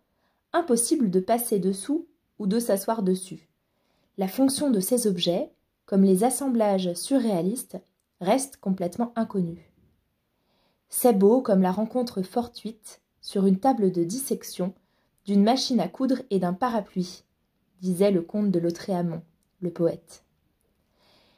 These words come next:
Les sculptures en bois ressemblent à des meubles design, à du mobilier d'intérieur ou d'extérieur, comme nous l'indiquent les titres, une chaise longue, une table basse,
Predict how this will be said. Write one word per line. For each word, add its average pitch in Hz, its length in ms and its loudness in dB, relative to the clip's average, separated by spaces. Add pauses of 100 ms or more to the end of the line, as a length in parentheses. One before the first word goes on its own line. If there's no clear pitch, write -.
(460)
Les 208 100 4
sculptures 269 500 2
en 202 80 2
bois 254 440 2
ressemblent 226 420 0
à 196 60 4
des 196 140 4
meubles 196 300 4
design, 311 560 0 (560)
à 190 100 -2
du 180 120 0
mobilier 202 380 4
d'intérieur 226 500 2
ou 254 80 0
d'extérieur, 220 640 0 (480)
comme 190 200 4
nous 190 80 8
l'indiquent 190 360 0
les 180 120 -2
titres, - 480 -2 (340)
une 185 120 2
chaise 180 300 0
longue, 247 440 4 (140)
une 190 120 2
table 185 300 2
basse, 185 520 0